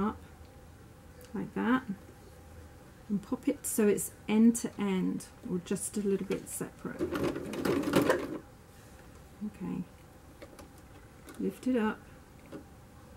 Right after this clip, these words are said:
pop it down and s-, put a couple of stitches in and then just fold, carry on folding. You could make these a little bit wider.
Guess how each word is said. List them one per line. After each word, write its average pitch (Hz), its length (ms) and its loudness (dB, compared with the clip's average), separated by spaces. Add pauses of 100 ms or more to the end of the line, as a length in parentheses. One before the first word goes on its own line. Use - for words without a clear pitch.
(2500)
pop - 160 -10
it - 120 -4
down 190 420 4 (2000)
and 190 160 0
s-, - 300 -8 (180)
put 208 100 -2
a 185 40 -10
couple 202 300 -2
of 185 60 -2
stitches - 520 -6
in 175 220 -2 (1200)
and 190 140 4
then 190 120 6
just 185 220 0 (140)
fold, 190 500 4 (240)
carry 196 240 2
on 185 120 6
folding. 180 600 0
You 233 140 4
could 370 240 4
make 381 180 2
these 226 240 6
a 202 40 0
little 196 200 2
bit - 160 -2
wider. 190 500 2